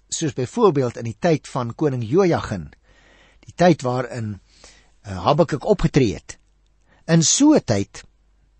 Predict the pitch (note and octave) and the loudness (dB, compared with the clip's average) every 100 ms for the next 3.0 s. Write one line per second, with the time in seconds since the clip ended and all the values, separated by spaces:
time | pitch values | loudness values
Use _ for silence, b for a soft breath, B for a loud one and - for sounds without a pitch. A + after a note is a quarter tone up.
0 | _ - - A#2 G#2 - G2+ G2 F#2 - | _ -14 -10 -8 -6 -4 -4 -6 -2 0
1 | A2+ G2 C#3+ A2+ F#2 A2 C#3+ F2 E2 - | 0 0 0 0 0 -2 -2 -4 -8 -6
2 | A#2 A#2+ G#2+ F#2 F#2+ E3+ A3+ F#2+ C3 - | -4 -4 -4 -6 -2 -2 -2 -6 -8 -12